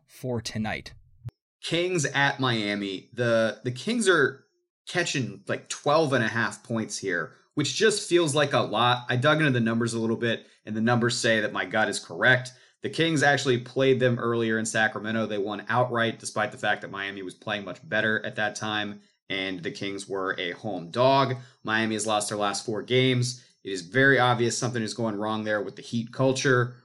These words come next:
Speaker 2: We've got fights between Jimmy Butler and Erik Spoelstra just breaking out, like, mid-game. Miami is one and five against the spread when they are a favorite of between eleven and a half and fourteen and a half points.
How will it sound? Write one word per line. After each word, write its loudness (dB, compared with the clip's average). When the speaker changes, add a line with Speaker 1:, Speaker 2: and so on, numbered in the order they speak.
Speaker 2:
We've -12
got 0
fights 2
between -2
Jimmy 0
Butler 0
and -4
Erik -2
Spoelstra -2
just -8
breaking 0
out, 0
like, -10
mid-game. 0
Miami 4
is 0
one 0
and 0
five 2
against -4
the -8
spread -2
when -8
they 0
are 0
a -2
favorite 0
of -10
between -10
eleven -4
and -6
a -10
half -4
and -12
fourteen -6
and -6
a -8
half -4
points. -10